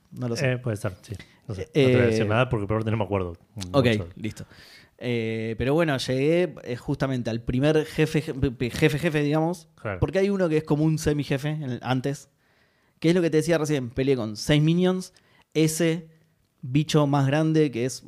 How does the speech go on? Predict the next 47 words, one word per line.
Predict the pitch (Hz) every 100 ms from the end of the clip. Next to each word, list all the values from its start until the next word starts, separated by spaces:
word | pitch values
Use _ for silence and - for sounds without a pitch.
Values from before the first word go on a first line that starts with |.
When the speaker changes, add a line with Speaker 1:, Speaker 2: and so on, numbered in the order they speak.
| -
Speaker 1:
más | 120 120 131 139 156
que | 156
los | 139
minions, | 147 160 156
pero | 131 123
no |
es | 131
un | 131
jefe, | 151 151
jefe, | 170 202 208 247 - _ _
y | 160 170
después | 156 - 208 220
sí, | - 170
al | 143 139 147
toque | 202 190
tenés | 147 143 143
un | 135
jefe, | - 139 131
jefe. | 123 - - _ _
Speaker 2:
Claro. | 101 90 _
Speaker 1:
Que | 131
está | 180
buenísima | 190 220 180 151
esa | 139
pelea, | 131 123 98 -
es | - 147
re... | 147 180 180 175 156 143 - _ _ _ _ _ -
Es | 147
como | 175 165
muy | 190
cinematogra-, | 196 170 151 135 139
est-, | 135 -
está | 151 -
buenísima | 196 202 196 170
en |
ese | 151 147
sentido | 139 120 107
en |
realidad, | 110 107 117
es |
como | 156 147
muy | 156
cinematográfica | 156 135 127 135 156 151
la | 120
pelea, | 113 117 165
Speaker 2:
Claro. | 165 -
Speaker 1:
pelear | 143 139 180 208 214